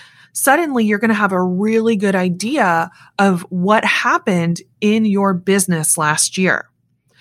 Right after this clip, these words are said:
And as you review this, you will be more easily able to determine what twenty twenty-one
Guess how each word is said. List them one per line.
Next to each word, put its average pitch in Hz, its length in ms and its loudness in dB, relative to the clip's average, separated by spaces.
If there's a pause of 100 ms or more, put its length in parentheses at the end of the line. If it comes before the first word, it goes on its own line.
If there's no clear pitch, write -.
(320)
And 233 180 2
as 285 380 0
you 233 200 0
review 208 560 2
this, 165 480 -2 (320)
you 220 180 2
will 226 220 0
be 185 500 0 (160)
more 196 400 0
easily 208 480 0
able 190 300 2
to 185 120 -4
determine 180 800 0 (260)
what 196 280 2
twenty 190 440 -2
twenty-one 165 960 -2